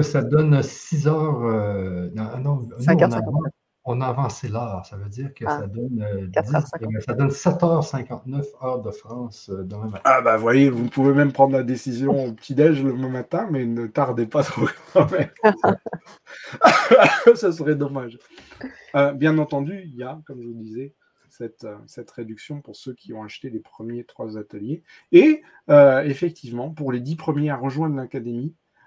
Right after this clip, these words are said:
Speaker 3: euh, il y a un, un soin individuel de, euh, de trente minutes en privé, en tête-à-tête avec moi,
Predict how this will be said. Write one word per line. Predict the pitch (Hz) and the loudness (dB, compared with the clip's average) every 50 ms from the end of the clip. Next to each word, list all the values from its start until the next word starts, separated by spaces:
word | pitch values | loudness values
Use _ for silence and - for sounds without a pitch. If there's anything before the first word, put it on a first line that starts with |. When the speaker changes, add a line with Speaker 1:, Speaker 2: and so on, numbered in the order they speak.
| _ _ - | _ _ -8
Speaker 3:
euh, | 117 113 110 107 | -8 -8 -6 -8
il | 107 110 | -8 -8
y | 120 | -6
a | 127 135 143 - - - | -4 -4 -4 -6 -10 -12
un, | 120 113 113 - - - 160 147 127 | -12 -12 -10 -12 -14 -16 -18 -18 -18
un | 113 | -16
soin | 113 - - - 135 131 135 - - | -16 -16 -12 -10 -10 -10 -10 -10 -12
individuel | 135 123 123 117 117 117 113 107 101 104 107 117 131 131 113 107 | -14 -12 -12 -12 -12 -12 -12 -8 -6 -6 -6 -6 -6 -10 -14 -8
de, | 110 127 135 143 156 165 165 156 | -4 -2 0 0 0 -4 -8 -12
euh, | 131 117 110 110 110 113 | -16 -14 -14 -14 -16 -16
de | 113 113 123 120 | -16 -14 -16 -14
trente | - - 135 123 - - | -10 -10 -10 -10 -8 -8
minutes | 120 120 120 135 156 151 - - - - | -8 -6 -4 -6 -6 -8 -12 -20 -20 -16
en | - 117 113 | -14 -14 -14
privé, | 110 - - 117 107 101 110 120 - - | -14 -14 -12 -10 -8 -6 -6 -6 -8 -10
en | 143 139 | -14 -14
tête-à-tête | 123 - 139 120 _ 117 107 - - 131 131 _ - | -12 -12 -14 -12 _ -16 -14 -12 -12 -14 -14 _ -18
avec | - 120 110 117 110 - | -18 -14 -14 -14 -14 -12
moi, | 110 104 107 117 143 | -12 -12 -12 -12 -14